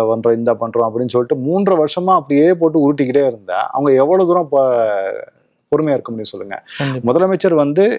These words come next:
Speaker 1: இந்த ஆய்வுக்கூட்டம் நவம்பர் ஏழாம் தேதி நடந்திருக்கக்கூடிய பள்ளிக்கல்வித்துறை ஆய்வுக்கூட்டத்துல நிதி சார்ந்த கோரிக்கைகள் வேற, நிதி சாராத கோரிக்கைகள் வேற அப்படின்னு அவர் பேச போய் தான் இப்ப
Speaker 2: ம்.
Speaker 1: இவ்வளவு பிரச்சனையுமே வெடிச்சு கிளம்பியிருக்கு. அப்ப நிதி சாரா-,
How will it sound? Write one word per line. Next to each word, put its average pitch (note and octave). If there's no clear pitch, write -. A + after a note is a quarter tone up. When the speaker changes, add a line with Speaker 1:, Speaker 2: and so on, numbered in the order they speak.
Speaker 1:
இந்த C3
ஆய்வுக்கூட்டம் C3+
நவம்பர் D#3
ஏழாம் C#3+
தேதி D3
நடந்திருக்கக்கூடிய C3
பள்ளிக்கல்வித்துறை D3+
ஆய்வுக்கூட்டத்துல A#2+
நிதி C#3
சார்ந்த E3
கோரிக்கைகள் D3
வேற, C#3
நிதி C#3+
சாராத D#3
கோரிக்கைகள் C3
வேற B2+
அப்படின்னு D3
அவர் D#3
பேச F#3+
போய் D3
தான் G#2+
இப்ப C#3+
Speaker 2:
ம். D#3+
Speaker 1:
இவ்வளவு E3+
பிரச்சனையுமே F#3
வெடிச்சு D#3
கிளம்பியிருக்கு. C3+
அப்ப B2+
நிதி D#3
சாரா-, F#3